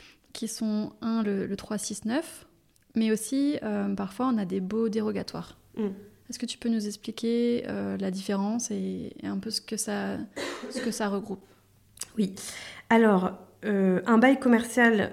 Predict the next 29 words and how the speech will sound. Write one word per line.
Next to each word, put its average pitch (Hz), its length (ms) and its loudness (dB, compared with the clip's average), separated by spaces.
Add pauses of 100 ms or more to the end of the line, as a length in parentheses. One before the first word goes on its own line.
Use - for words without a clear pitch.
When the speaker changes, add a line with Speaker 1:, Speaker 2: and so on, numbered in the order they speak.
(120)
Speaker 2:
euh, 185 380 4
déjà, 190 420 4
qu'est-ce 196 260 -4
que 202 120 -2
c'est ? 247 280 4
C'est 269 200 0
un 185 120 6
contrat 233 320 2
de 233 60 4
location 220 400 2
d'un 196 140 6
local, 208 420 4 (560)
euh, 214 100 6
dans 208 140 6
lequel 226 560 6
va 202 180 4
être 214 200 0
exercée 214 380 2
une 214 100 6
activité 196 540 -2
qui 180 160 -4
est 180 60 0
commerciale, 262 760 2 (160)
industrielle 240 720 2 (480)
ou 285 120 6
artisanale. 214 500 4
Speaker 1:
D'accord. - 880 -12
Speaker 2:
Et 240 120 6
donc, 262 400 4